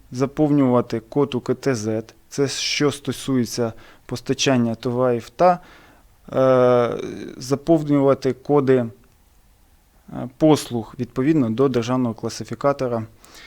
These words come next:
е, продукції та послуг. Але,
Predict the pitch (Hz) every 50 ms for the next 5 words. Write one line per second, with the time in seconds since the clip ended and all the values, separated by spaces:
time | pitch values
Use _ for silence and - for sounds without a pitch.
0 | - - - _ _ _ _ _ _ - 135 135 131 127 120 123 131 123 123 123
1 | 143 139 - - - 135 127 123 - 143 135 131 - - - 147 135 117 - -
2 | - 127 - - - - _ - - - 147 147 160 151 127 104 107